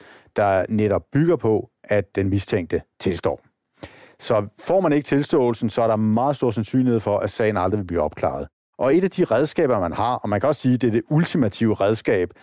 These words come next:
i forbindelse med den her type af sager, det er, at man, øh, graver liget af den afdøde op, og så konfronterer man den mistænkte med liget. Og så skal den mistænkte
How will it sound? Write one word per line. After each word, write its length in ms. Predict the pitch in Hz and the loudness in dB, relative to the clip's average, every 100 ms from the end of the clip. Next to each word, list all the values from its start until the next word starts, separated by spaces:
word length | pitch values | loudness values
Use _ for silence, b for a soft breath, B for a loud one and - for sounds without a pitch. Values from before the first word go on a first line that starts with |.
| B B | B B
i 100 | - | -6
forbindelse 380 | 110 104 110 120 | -2 0 0 0
med 80 | 107 | -2
den 140 | 104 | 0
her 80 | 110 | -2
type 300 | 101 110 107 | -2 -2 0
af 60 | 117 | 0
sager, 340 | 95 87 101 110 B B B B | 0 2 2 -2 B B B B
det 180 | 151 127 | 2 4
er, 140 | 110 | 2
at 260 | 120 110 110 | 0 -2 -2
man, 380 | 104 101 98 95 | 2 0 0 2
øh, 440 | 90 87 82 80 - | 2 2 0 -2 -6
graver 520 | - 90 92 92 85 - _ _ | -4 -2 0 0 -2 -6 _ _
liget 500 | 123 104 165 160 143 - | -6 0 2 2 2 -2
af 120 | 104 | -6
den 100 | 92 90 | -6 -2
afdøde 500 | 98 127 127 95 87 | 0 0 2 2 2
op, 260 | 110 - b b b | 0 -4 b b b
og 100 | 101 | -4
så 140 | 123 113 _ | -4 -4 _
konfronterer 680 | - 110 113 104 - 156 139 | -6 -4 -4 -4 0 2 2
man 280 | 113 98 90 - | 2 0 -2 -8
den 140 | 101 101 | -4 0
mistænkte 560 | 113 - 120 92 82 85 | 0 0 -4 -4 -8 -4
med 120 | 92 | -2
liget. 320 | 95 101 95 B B B | -2 -2 -6 B B B
Og 100 | - | -4
så 100 | 117 | -2
skal 140 | 147 135 | 0 0
den 80 | 113 | 2
mistænkte 640 | 135 139 165 127 110 110 | 2 0 0 0 0 -4